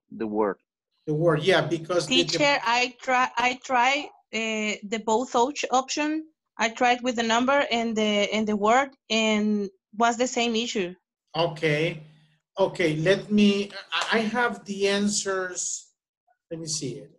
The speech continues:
Speaker 2: Um, I got the answers here. And, um,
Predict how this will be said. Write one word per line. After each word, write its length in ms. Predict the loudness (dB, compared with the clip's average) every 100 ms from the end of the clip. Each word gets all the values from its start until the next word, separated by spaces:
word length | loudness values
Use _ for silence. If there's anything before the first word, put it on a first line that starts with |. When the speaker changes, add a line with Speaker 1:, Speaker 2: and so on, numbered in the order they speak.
| _ _ -12
Speaker 2:
Um, 760 | -8 -6 -6 -8 -8 -12 -16 -20 _ _ _ _ _ _ _ _ _ _ _ _ _ _ _ -6
I 80 | -4
got 300 | 0 0 -2
the 180 | -4 -2
answers 560 | -2 -4 -6 -4 -4
here. 560 | -2 -2 -2 -4 -8 -14 _ _ _ _ _ _ _ _ _ _ _ _ _ _ _ _ _ -4
And, 420 | 0 2 2 0
um, 680 | 2 4 4 2 0 -4 -8